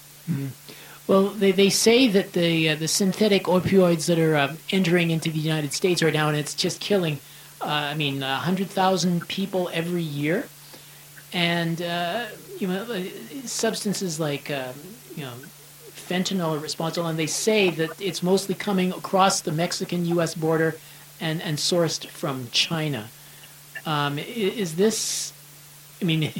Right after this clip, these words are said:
<laughs> is there some sort of a competition there with, uh, the source of, of, of where this is coming from, so that Afghanistan doesn't really matter, or,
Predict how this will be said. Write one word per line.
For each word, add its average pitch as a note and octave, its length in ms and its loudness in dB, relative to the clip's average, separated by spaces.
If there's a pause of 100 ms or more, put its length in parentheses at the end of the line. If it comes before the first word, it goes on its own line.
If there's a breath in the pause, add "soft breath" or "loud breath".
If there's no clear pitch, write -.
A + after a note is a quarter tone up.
(160)
<laughs> - 240 -16
is F#3 120 -2
there G3 120 6
some G#3+ 200 2
sort G#3 200 4
of E3+ 80 0
a D3+ 60 -2
competition G3 840 2
there A3+ 360 6
with, E3 300 2
uh, D3+ 220 0
the D#3+ 280 -4
source F#3 420 2
of, E3+ 220 -2 (460 loud breath)
of, E3+ 560 -2
of C#3+ 240 -6
where D#3+ 220 6
this D#3 200 0
is D#3+ 100 -4
coming E3 280 -2
from, F3 260 -2
so E3 160 -2
that C#3+ 140 -2
Afghanistan D3 680 -2
doesn't D#3 220 -2
really C#3 160 -6
matter, E3+ 440 0
or, B2+ 260 -6